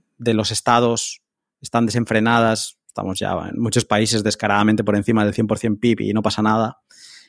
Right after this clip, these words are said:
Entonces, yo creo que no, no estamos en una situación que sea revertible. Yo creo que ese punto ya pasó. Y todo el sistema en el que vivimos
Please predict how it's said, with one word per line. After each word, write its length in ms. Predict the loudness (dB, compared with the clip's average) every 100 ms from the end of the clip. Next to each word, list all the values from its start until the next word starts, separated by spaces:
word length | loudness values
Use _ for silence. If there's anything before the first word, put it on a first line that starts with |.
| _ _
Entonces, 580 | -6 0 2 4 2 0
yo 140 | -2 4
creo 160 | 4
que 100 | 6
no, 220 | 6 6 2
no 460 | -4 -4 -6 -2
estamos 260 | 0 0 2
en 60 | 2
una 140 | 2
situación 420 | 2 0 2 0
que 100 | 0
sea 200 | 0 2
revertible. 680 | 4 2 0 -2 -4 -4 -12 _ _ _ _ _ -10
Yo 60 |
creo 140 | 0 0
que 60 |
ese 120 | 0
punto 240 | 0 2 4
ya 260 | 4 4 2
pasó. 340 | -2 -6 -12 _ _ _ _ -20 -20 _ -6
Y 100 | 0
todo 340 | 0 2 4
el 220 | 4 2
sistema 560 | 2 -4 0 2 4 2
en 80 | 0
el 100 | 0
que 120 | 0
vivimos 720 | 2 4 4 4 2 0 -4